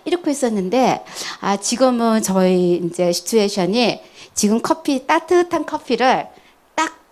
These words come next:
이제 잡으려고 하는, 잡아서 먹기만 하면 되는 그런 이제 수준에 와 있었고요. 이제 저희가 이제, 어,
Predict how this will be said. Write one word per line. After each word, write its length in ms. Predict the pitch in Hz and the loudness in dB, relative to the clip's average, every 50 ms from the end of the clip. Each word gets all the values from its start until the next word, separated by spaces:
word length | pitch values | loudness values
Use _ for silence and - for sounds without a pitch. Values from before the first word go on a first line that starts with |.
| - - | -16 -14
이제 220 | 233 180 - 226 214 | -12 -10 -10 -10 -10
잡으려고 580 | - - - 208 226 294 311 294 285 269 226 202 | -8 -4 -2 -2 0 2 2 2 2 0 -2 -4
하는, 460 | 196 185 175 170 180 180 170 156 - - - - - - - | -8 -6 -4 -4 -2 -2 -4 -6 -8 -14 -20 -20 -20 -16 -8
잡아서 380 | - 233 247 262 262 254 269 240 | -6 0 2 2 2 2 0 -4
먹기만 500 | 202 190 - - 277 269 262 247 226 196 | -4 -6 -8 -10 -10 -8 -8 -8 -6 -6
하면 420 | 180 165 165 185 202 196 175 - - - - - - - - - - - _ - - | -8 -6 -4 -4 -4 -4 -6 -8 -12 -18 -20 -20 -20 -20 -20 -20 -20 -20 _ -6 -2
되는 360 | 208 208 214 220 214 208 196 | 0 2 2 2 0 0 2
그런 300 | 285 277 285 277 254 226 | 2 4 4 4 2 0
이제 200 | 202 - 190 196 | 0 0 -2 -2
수준에 380 | - - 269 - 277 247 247 | -2 -4 -8 -4 0 0 2
와 140 | 226 190 175 | 2 2 2
있었고요. 720 | 175 175 175 180 175 - - 185 202 226 226 196 170 165 - - - - - - - - - - | 0 0 -2 -6 -10 -6 -2 0 2 4 4 4 2 0 -2 -8 -20 -20 -20 -20 -20 -18 -6 -2
이제 100 | - 208 | -2 -2
저희가 640 | 202 220 208 214 226 220 226 214 220 214 214 202 | 0 2 2 2 4 4 4 4 6 4 4 2
이제, 580 | 202 190 185 175 - 185 180 175 175 170 170 170 - - - - - - - | 2 0 -2 -2 -2 -2 -2 0 0 -2 -4 -6 -10 -18 -20 -20 -20 -18 -10
어, 180 | - 175 180 | -6 -4 -4